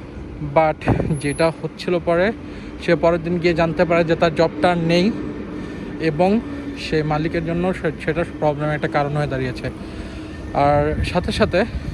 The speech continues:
তার যে ভিসা সেটাও ক্যান্সেল করেছে এবং তাকে হোম অফিস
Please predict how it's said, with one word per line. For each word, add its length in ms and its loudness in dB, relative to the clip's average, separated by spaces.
তার 340 2
যে 380 6
ভিসা 420 4
সেটাও 300 0
ক্যান্সেল 380 0
করেছে 420 0
এবং 560 0
তাকে 200 2
হোম 280 2
অফিস 240 -2